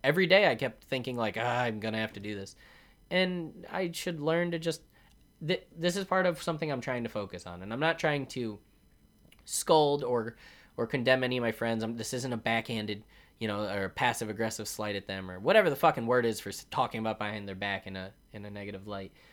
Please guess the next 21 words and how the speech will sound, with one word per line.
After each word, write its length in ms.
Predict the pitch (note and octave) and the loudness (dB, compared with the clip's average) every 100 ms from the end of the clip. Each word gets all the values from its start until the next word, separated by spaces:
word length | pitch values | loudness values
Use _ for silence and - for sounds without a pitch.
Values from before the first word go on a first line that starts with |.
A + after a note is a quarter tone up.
| - _ _ _ _ | -20 _ _ _ _
But 240 | - C#3+ C#3 | 2 4 2
I'm 160 | D3+ C#3+ | -2 -4
trying 500 | - F3 F#3+ G3 D#3+ | 0 0 2 0 0
really 300 | D3+ D#3 D3+ | 2 2 0
hard 420 | C#3 B2+ A#2 A2+ | -2 -2 -2 -4
to 140 | - G#2 | -6 -6
roll 240 | G#2 G2 | -4 -4
with 180 | G#2 - | -8 -12
the 60 | |
punches 440 | G2 F#2+ F2+ - - | -12 -12 -12 -16 -18
more. 220 | F2+ E2+ _ - - _ _ _ - | -18 -18 _ -20 -20 _ _ _ -12
If 140 | B2+ | -6
a 60 | A#2+ | -6
friend 440 | - D#3 F3+ G3+ F3+ | -2 2 4 2 2
asks 360 | F3 D#3 - | 4 2 -2
if 120 | C3 B2+ | -6 -2
I 120 | C3+ | 0
want 180 | D3 C#3+ | 0 -2
to 80 | |
play 240 | - B2+ A#2+ | -4 -4 -4
blank, 520 | A2+ G#2 G2 F#2 | -4 -4 -2 -4